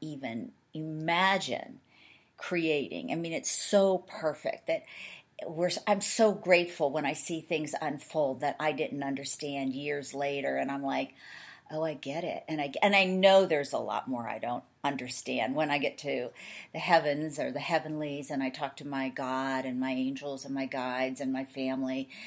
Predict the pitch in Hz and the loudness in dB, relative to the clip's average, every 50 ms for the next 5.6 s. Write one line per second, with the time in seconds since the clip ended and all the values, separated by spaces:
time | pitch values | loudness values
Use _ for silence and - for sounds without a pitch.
0 | - - - - - - - _ - 170 170 160 156 147 143 139 139 139 - - | -14 -14 -12 -12 -14 -14 -14 _ -6 -4 -2 0 -2 -2 -2 -4 -6 -8 -8 -6
1 | - 160 160 156 151 151 - - - 160 139 135 131 120 101 - - - - - | -4 -4 -2 -2 -2 -4 -4 -4 -2 0 0 0 0 0 -2 -4 -8 -16 -20 -20
2 | - - - - _ - 220 208 208 190 - - - 165 175 180 175 - 156 143 | -20 -20 -20 -10 _ 0 0 2 2 0 -2 0 0 2 2 2 2 -2 -6 -8
3 | 143 139 127 120 117 - - - - 160 135 135 175 208 - 240 247 247 262 254 | -6 -4 -4 -4 -6 -8 -10 -8 -2 -2 0 2 2 2 4 8 8 8 8 8
4 | 240 240 220 214 208 196 - - 180 160 131 95 - - _ _ - 151 151 139 | 4 2 2 2 0 0 -2 -4 -6 -6 -8 -8 -12 -14 _ _ -10 -8 -8 -8
5 | - - 180 170 165 151 156 151 147 147 143 143 | -6 -4 -2 -2 -2 -2 -4 -6 -6 -8 -10 -12